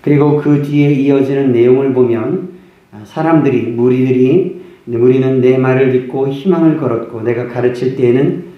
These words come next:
잠잠했고 내가 말한 후에는 그들이 말을 거듭하지 못했나니 나의 말이 그들에게 스며들었다." 말 한마디 한마디가,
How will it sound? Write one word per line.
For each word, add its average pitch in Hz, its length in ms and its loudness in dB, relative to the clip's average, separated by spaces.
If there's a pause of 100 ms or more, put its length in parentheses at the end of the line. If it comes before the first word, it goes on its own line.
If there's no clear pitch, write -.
(240)
잠잠했고 120 1000 -2
내가 127 240 2
말한 127 340 2
후에는 123 320 4
그들이 123 300 0
말을 120 540 -2 (400)
거듭하지 139 600 -4
못했나니 113 760 -2 (460)
나의 127 220 0
말이 131 420 2
그들에게 120 420 -4
스며들었다." 156 840 -6 (720)
말 127 220 0
한마디 165 520 2
한마디가, 135 800 -2